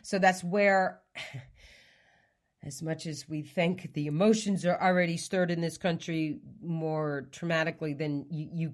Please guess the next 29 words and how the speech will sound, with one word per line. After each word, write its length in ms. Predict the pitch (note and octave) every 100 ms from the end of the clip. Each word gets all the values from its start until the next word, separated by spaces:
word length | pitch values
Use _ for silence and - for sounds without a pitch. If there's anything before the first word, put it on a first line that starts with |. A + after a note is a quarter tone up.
| -
can't 320 | - A#3 A3
wrap, 340 | F#3 F#3 - - -
a 100 | G3+
lot 220 | A#3+ C#4
of 60 | A#3+
people 200 | C4 A#3
just 240 | G#3 G#3+
can't 260 | - G#3+ G3
even 180 | E3+ E3+
wrap 180 | D#3+
their 100 | C#3+
heads 260 | C3+ D3+ C3+
around 220 | C3+ C3+
the 80 | A2+
trauma 420 | - C3+ A#2+ G2+ A#1+
right 220 | C#2+ -
now. 180 | G2 - _ _ -
And 140 | E3
they 80 | E3
don't 380 | D3+ G#3 A#3 -
understand 800 | G#3 F#3 E3+ - - G3+ G#3 G3+
they're 200 | E3 D#3+ G3+
in 160 | F#3+
a 80 | D#3+
trauma 420 | - G3 F3+ E3
state 440 | - - F3+ D#3+ -
to 80 |
begin 340 | D3 B2+ D#3 B2+
with. 160 | G2+